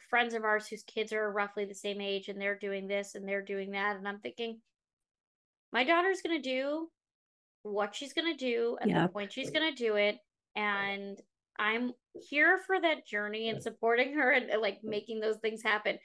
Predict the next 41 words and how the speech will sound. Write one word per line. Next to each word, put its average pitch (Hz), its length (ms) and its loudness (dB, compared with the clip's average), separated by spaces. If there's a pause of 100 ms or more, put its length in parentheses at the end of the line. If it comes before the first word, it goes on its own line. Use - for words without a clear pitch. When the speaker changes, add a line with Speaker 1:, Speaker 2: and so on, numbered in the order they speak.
(260)
Speaker 1:
Like, 302 200 0
my 294 140 2
kid 320 280 -2 (340)
never 285 400 2
rolled 269 300 0
over. 240 380 -2
And 214 120 -4
I 214 60 -4
remember 247 420 -2
saying 247 340 -4
to 254 80 -10
the 240 120 -2
pediatrician, 240 720 -4 (640)
"Is 233 100 -4
that 277 140 6
a 269 80 0
problem?" 254 480 2
And 214 120 -4
she 240 180 -6
looked 254 200 0
at 254 80 -2
her 240 280 2
who's 233 200 -6
sitting 302 420 2
up 302 220 4
and 226 100 -6
she's 247 180 -6
like, 240 140 -2 (520)
"She's - 380 -4
fine." 214 400 2
I 233 80 -2
was 247 100 -6
like, 262 120 -4 (140)
"Okay, 392 280 6
cool." - 300 6 (240)
Like, 339 100 12
Speaker 2:
Yeah. 294 240 12 (100)
Speaker 1:
I, 254 100 6
I - 40 6
didn't 254 240 8
know, 277 260 12